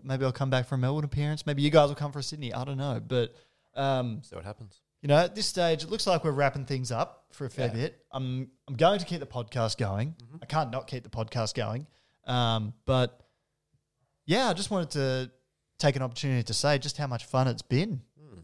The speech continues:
Speaker 1: up until now with the, the pop-ups and the cafe and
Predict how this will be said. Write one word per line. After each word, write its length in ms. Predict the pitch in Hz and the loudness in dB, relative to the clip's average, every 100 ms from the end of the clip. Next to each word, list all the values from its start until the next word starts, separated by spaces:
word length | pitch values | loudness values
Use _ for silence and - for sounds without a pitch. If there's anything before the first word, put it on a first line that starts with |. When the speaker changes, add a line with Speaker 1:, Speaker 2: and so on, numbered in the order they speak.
| - 120 | -18 -10
Speaker 1:
up 120 | - | -4
until 380 | 107 120 113 107 | -2 0 0 2
now 260 | 110 113 | 2 2
with 220 | 113 110 120 | 2 -2 0
the, 280 | 110 107 - | 0 0 -2
the 80 | 117 | -4
pop-ups 440 | 123 120 127 - | -2 2 2 2
and 120 | 120 | -2
the 40 | 107 | -2
cafe 540 | - 120 165 160 170 | 0 0 2 2 2
and 240 | 139 101 | 2 0